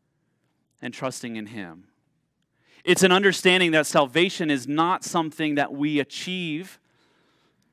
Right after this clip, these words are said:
but it is given as a gift that we received in faith.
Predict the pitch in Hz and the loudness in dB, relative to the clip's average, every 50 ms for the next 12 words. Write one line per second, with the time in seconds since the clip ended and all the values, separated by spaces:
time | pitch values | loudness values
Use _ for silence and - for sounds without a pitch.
0 | _ _ _ _ _ _ _ _ - 156 160 156 165 165 151 135 139 120 113 _ | _ _ _ _ _ _ _ _ 4 4 6 6 2 2 2 0 -6 -12 _ _
1 | - 175 190 196 180 190 170 175 - 160 156 135 143 123 120 104 _ 135 165 170 | 4 6 6 6 6 4 2 2 2 0 0 0 -2 -4 -6 -16 _ 0 2 4
2 | 156 147 151 175 175 - - 139 151 143 131 139 151 170 170 160 170 170 147 - | 6 6 4 4 2 -4 -4 -2 -2 0 0 -2 -4 -4 -4 -6 -6 -6 -6 -6
3 | - 147 131 120 120 127 143 151 _ - _ _ _ _ _ _ _ _ _ _ | -4 -4 -4 -4 -4 -6 -8 -10 _ -20 _ _ _ _ _ _ _ _ _ _
4 | _ _ _ _ _ _ _ _ 123 131 131 127 - - 160 113 85 76 78 - | _ _ _ _ _ _ _ _ -8 -8 -8 -10 -8 -6 -6 -6 -6 -8 -12 -16
5 | - - | -20 -20